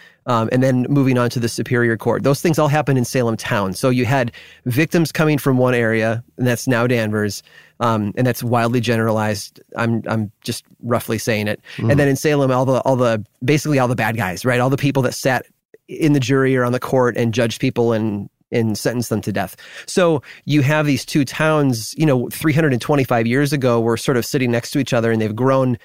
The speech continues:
Speaker 1: they've grown up, but they've also grown apart culturally. And so Danvers changed its name, and it sort of distances itself from the idea that the witch trials happened there. Like, you can find things.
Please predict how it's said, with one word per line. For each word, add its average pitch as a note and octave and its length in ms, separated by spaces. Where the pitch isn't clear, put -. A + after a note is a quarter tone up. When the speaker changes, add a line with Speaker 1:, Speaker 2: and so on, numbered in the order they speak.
Speaker 1:
they've B2+ 280
grown E3 180
up, F#3 280
but C#3+ 180
they've C#3+ 140
also D#3+ 200
grown D3 200
apart B2+ 320
culturally. C3 600
And G#2 120
so C3 100
Danvers E3+ 420
changed E3+ 300
its - 160
name, C#3+ 260
and - 80
it C3 60
sort B3 260
of D3+ 180
distances D3 540
itself B2 340
from B2+ 160
the A#2+ 100
idea A#2+ 380
that G#2+ 160
the A#2+ 80
witch A2 180
trials A2 240
happened A2 380
there. G2 160
Like, C#3 180
you A3 80
can C4+ 160
find B2+ 500
things. D#3 480